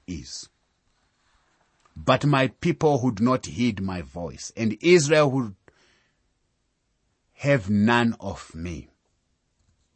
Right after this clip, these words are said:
Psalm eighty-one, verse eleven. Well, this concluding verse is very interesting. In other words, Israel would have none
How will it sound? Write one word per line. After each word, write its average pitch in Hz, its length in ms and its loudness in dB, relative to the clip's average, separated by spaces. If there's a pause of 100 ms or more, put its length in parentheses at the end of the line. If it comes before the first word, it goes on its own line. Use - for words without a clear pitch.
(200)
Psalm 120 420 0
eighty-one, 98 520 -4
verse 90 340 -10
eleven. 80 440 -12 (1400)
Well, 131 420 4
this 143 240 2
concluding 120 640 0
verse 123 460 -2 (380)
is 90 140 -10
very 147 260 4
interesting. 101 800 -2
In 117 120 0
other 143 280 2
words, 143 420 -4 (360)
Israel 139 540 2
would 110 240 -4
have 110 380 2
none 147 640 2